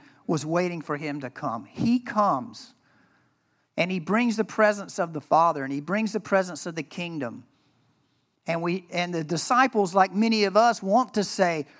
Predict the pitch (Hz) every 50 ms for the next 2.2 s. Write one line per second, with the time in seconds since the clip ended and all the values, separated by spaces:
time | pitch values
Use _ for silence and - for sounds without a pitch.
0 | - _ _ _ _ _ _ _ _ _ _ - 226 277 220 - - - - 277
1 | 254 285 285 294 285 277 262 262 254 240 196 214 247 302 302 277 247 202 143 -
2 | - - -